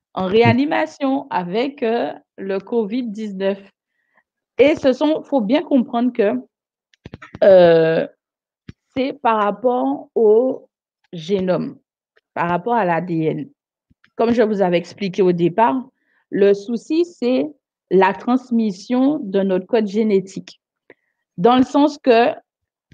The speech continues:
la mère, quand on naît, quand on vient au monde, il est essentiel,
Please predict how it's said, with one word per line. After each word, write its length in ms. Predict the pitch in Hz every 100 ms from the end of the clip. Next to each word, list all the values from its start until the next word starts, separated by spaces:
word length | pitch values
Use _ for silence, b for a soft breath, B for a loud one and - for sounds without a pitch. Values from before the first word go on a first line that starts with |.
| -
la 280 | 170 180 175
mère, 280 | 185 208 494 494
quand 200 | - 180
on 160 | 170 160
naît, 320 | 165 214 605 - -
quand 160 | 185
on 80 | 170
vient 220 | 160 180
au 100 | 156
monde, 480 | 151 175 - 180 165 - _ _ _
il 220 | 214 196
est 300 | 226 240 - _ _ _ _
essentiel, 920 | 240 330 - 262 214 - 175 170 214